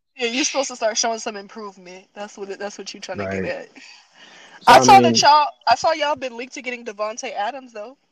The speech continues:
Speaker 2: That'd be beautiful.
Speaker 1: 'Cause
Speaker 2: That'd be
Speaker 1: him and,
Speaker 2: beautiful.
Speaker 1: uh, Carr, him and Carr played in college together, so, I
Speaker 2: Mm-hmm.
Speaker 1: mean, I know a sign,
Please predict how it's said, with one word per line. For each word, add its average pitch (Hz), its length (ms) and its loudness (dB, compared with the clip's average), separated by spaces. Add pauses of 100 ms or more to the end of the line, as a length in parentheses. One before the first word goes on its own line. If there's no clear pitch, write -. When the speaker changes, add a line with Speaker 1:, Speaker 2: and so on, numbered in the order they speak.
(1000)
Speaker 2:
That'd 123 260 0
be 80 60 -6
beautiful. 113 320 -2 (1500)
Speaker 1:
'Cause - 160 -6
Speaker 2:
That'd 185 60 -4
be 226 60 -8
Speaker 1:
him - 0 - (120)
and, - 80 -4
Speaker 2:
beautiful. 202 120 -6
Speaker 1:
uh, 202 120 2
Carr, 226 400 6
him 254 200 -8
and 240 100 -14
Carr 220 240 -4
played 240 240 -10
in 196 100 -18
college 220 360 -10
together, 202 480 -16
so, 180 440 -14 (100)
I - 40 -6
Speaker 2:
Mm-hmm. 101 200 -6
Speaker 1:
mean, 101 380 -20 (640)
I 214 100 -8
know 190 180 2
a 180 40 0
sign, 196 280 2